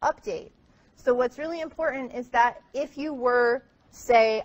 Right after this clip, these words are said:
"I like twenty sixteen, except for I don't like what the footer says, and I wanna change what the footer says," um, or I wanna change the colors of the links, even if it's just two things that you're changing.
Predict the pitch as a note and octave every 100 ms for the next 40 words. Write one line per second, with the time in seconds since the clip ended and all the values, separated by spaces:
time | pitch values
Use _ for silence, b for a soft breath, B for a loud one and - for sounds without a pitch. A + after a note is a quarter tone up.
0 | - B3 C4 C4+ C4+ C#4 C4+ C4+ C4+ -
1 | - B3 A#3 A#3 G#3+ B3 A#3+ A#3+ A3 G#3+
2 | A3+ A#3+ G#3 G#3+ G#3+ A3 G3+ F#3 - G3
3 | A3+ - C#4+ C#4+ C#4+ - G#3 G3+ G#3+ G3+
4 | - - G3+ G#3 A3 - G3 - F#3 -
5 | G3 A3 - A#3 B3 C4+ - b b b
6 | b - A3+ A3 A3 A#3 A#3 A3+ A3 -
7 | G#3+ A3+ B3+ A#3+ - A#3+ A#3 A3 - G#3
8 | - G3+ G#3+ G#3+ G#3 F#3+ G3+ F#3+ F3 -
9 | C4 D#4+ F4 C4+ - A3+ - _ - D4+
10 | - C#4+ A3 G3+ F#3+ G3 G3+ F#3+ D#3